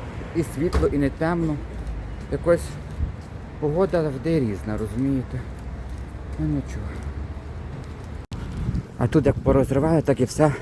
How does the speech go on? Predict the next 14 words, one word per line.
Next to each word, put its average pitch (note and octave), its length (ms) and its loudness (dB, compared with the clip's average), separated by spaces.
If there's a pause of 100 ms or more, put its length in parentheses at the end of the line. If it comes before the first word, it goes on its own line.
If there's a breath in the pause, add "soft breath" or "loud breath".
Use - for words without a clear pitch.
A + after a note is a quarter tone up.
(640 loud breath)
стоїть C3+ 400 6
розрито. G#2 500 6
А F#2 100 8
знаєте, D3 220 4
що F#3 100 2
я F3+ 60 8
подумав? F3 480 6
Я D#3 120 8
все E3 220 2
ж - 80 -6
таки D#3+ 240 4
в C#3 40 4
будь-якому C#3 580 2
випадку B2+ 520 0